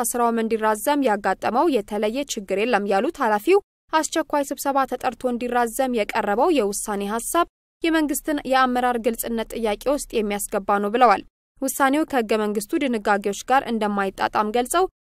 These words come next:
ችግሮች ቢያጋጥሙ እንኳን ፈጣን መፍትሄ በመስጠት ስራውን ማስቀጠል ይገባ እንደነበር ተናግረዋል። ኢዜአ እንደዘገበው የኢትዮጵያና የዓለም ህዝብ ቆጠራውን እየጠበቀ ባለበት ሁኔታ መራዘሙ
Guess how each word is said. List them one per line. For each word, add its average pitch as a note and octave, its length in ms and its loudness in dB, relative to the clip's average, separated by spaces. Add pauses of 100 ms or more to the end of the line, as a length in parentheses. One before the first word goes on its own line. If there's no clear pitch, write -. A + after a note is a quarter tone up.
ችግሮች D4 460 -4
ቢያጋጥሙ C4 560 0
እንኳን C#4+ 340 -2
ፈጣን B3+ 420 -2
መፍትሄ A#3 280 -4
በመስጠት G#3+ 500 -2
ስራውን B3 420 0
ማስቀጠል A3 560 -4
ይገባ G3+ 480 -4
እንደነበር G3+ 460 -2
ተናግረዋል። A3 560 4 (340)
ኢዜአ C#4 260 2
እንደዘገበው C4+ 640 2
የኢትዮጵያና A#3+ 580 -2
የዓለም G#3 360 0
ህዝብ G3+ 220 -8
ቆጠራውን A3 500 0
እየጠበቀ G#3+ 540 -4
ባለበት G#3 460 -2
ሁኔታ B3 280 -2 (520)
መራዘሙ D#4 500 4